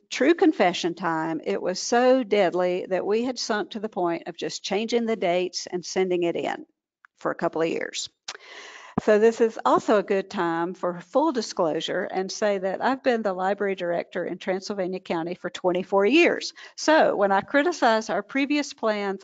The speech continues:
I have no one but our, but myself to blame. So strategy number one really resonated with us.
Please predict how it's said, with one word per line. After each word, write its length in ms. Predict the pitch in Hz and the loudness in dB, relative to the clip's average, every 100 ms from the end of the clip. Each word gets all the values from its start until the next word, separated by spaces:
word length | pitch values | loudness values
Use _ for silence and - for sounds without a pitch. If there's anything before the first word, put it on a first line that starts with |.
| - | -2
I 120 | 220 | -2
have 200 | 226 196 | 0 -2
no 200 | 196 185 | -2 -4
one 360 | 170 165 170 175 _ _ | -2 -4 -4 -10 _ _
but 140 | 190 | 0
our, 160 | 175 170 - _ | 0 -2 -6 _
but 160 | - - | -2 0
myself 440 | 180 - 190 - | 0 2 0 0
to 120 | - | -6
blame. 420 | 180 196 175 147 - _ _ _ - - - - | -2 2 2 0 -10 _ _ _ -20 -20 -20 -12
So 440 | - 262 196 - - _ - | 2 4 4 0 -8 _ -20
strategy 640 | - 254 277 294 277 262 | -2 2 4 2 0 -2
number 320 | 226 214 208 196 | -2 -2 -4 -4
one 460 | 180 190 180 175 | 0 2 0 -2
really 460 | - 196 226 220 220 | -2 2 4 4 0
resonated 720 | 190 185 180 180 160 160 165 | 0 -2 -2 -4 -4 -4 -6
with 280 | 151 170 - | -4 -6 -4
us. 320 | 165 - - | -4 -4 -8